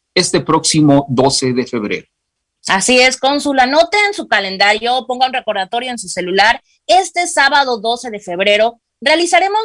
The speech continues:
Speaker 2: nuestra primera jornada sabatina y justo ese mismo día también vamos a tener o tendremos a su disposición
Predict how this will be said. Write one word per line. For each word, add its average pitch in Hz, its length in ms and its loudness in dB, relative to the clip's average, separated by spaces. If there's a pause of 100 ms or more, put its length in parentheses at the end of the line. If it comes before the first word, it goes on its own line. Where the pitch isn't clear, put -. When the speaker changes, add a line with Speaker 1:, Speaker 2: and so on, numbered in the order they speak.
Speaker 2:
nuestra 262 340 -2
primera 277 460 -2
jornada 240 480 0
sabatina 240 720 -4 (260)
y 349 80 2
justo 415 400 0
ese 403 240 2
mismo 311 420 -2
día 247 360 0 (180)
también 339 320 0
vamos 381 320 0
a 277 80 -2
tener 247 400 0
o 254 80 -2
tendremos 254 540 -2
a 214 60 -2
su 208 160 -6
disposición 202 800 -2